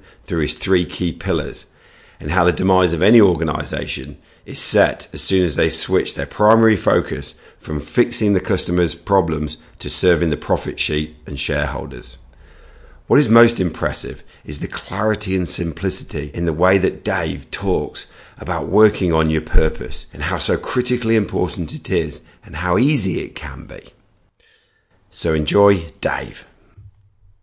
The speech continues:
Hello and welcome back to W A Real. I'm your host, Bryn Edwards. Leadership that comes from a place of purpose is the key theme we're going to dive into today with my guest,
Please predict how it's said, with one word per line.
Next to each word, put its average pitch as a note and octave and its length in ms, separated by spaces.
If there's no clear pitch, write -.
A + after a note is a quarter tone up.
Hello E3 220
and D3 80
welcome C#3+ 240
back A#2 180
to F#2+ 60
W G#2 240
A G2 100
Real. F#2 420
I'm G2+ 160
your A2+ 120
host, F2+ 240
Bryn A2 140
Edwards. G2 460
Leadership A#2 440
that A2 120
comes F#2 260
from - 120
a E2 60
place G2+ 320
of - 120
purpose G2+ 580
is D2+ 160
the D2 60
key C3+ 200
theme D2 280
we're C#2+ 80
going D#2 140
to - 80
dive F2 320
into C#2+ 320
today C#2 360
with C#2 160
my C2+ 140
guest, E2 360